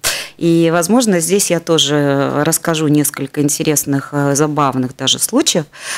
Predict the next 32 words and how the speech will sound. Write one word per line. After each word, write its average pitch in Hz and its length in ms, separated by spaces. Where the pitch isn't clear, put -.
А, 160 180
дело 170 240
в - 60
том, 247 180
что, 170 340
а, 156 220
ревновать 196 460
можно 226 260
действительно, 180 720
м, 151 140
к - 140
человеку. 151 640
И 214 100
чаще 294 520
всего, 185 640
а, 165 360
не 226 160
чаще 180 320
всего, 147 220
а - 60
часто, 143 680
вот - 140
так, - 260
а, 123 240
поправлю 127 480
сама 135 260
себя, 127 320
часто, 311 380
например, 185 540
ревнуют 190 560
к 151 100
бывшим. 135 540